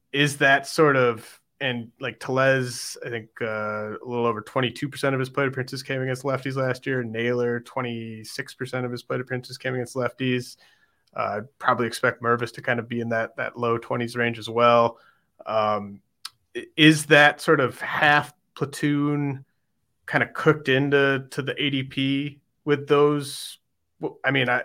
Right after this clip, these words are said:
you might not even have, um, an opinion on Mervis necessarily, but, like, you know, with Tellez, Naylor, do you think it's kind of cooked in, uh, to the A D P, um, to the point where they're,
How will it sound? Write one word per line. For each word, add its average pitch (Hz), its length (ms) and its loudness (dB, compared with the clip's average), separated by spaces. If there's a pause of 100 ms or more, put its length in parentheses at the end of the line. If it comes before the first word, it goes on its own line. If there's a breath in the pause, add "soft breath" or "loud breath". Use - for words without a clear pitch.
you 139 140 -6
might 127 160 2
not 113 140 -2
even 110 240 -6
have, 110 400 -6 (760)
um, 98 420 -10 (440)
an 117 100 -8
opinion 113 460 -4
on 98 180 -4
Mervis 104 380 -6
necessarily, 104 500 -8
but, 107 300 -4
like, 110 320 -12 (100)
you 165 100 -8
know, 107 80 -6
with - 140 -10
Tellez, 123 420 0
Naylor, 120 360 0
do 113 80 -8
you 110 40 -8
think 117 160 -6
it's 110 80 -10
kind 117 160 -8
of 98 100 -14
cooked - 280 -8
in, 135 420 -2 (520 soft breath)
uh, 131 160 0
to 127 120 -8
the 135 120 -4
A 135 160 0
D 135 120 -2
P, 139 520 -4 (200)
um, 107 680 -4 (560)
to 131 140 -6
the 117 60 -6
point 127 220 2
where 113 200 2
they're, 110 220 -2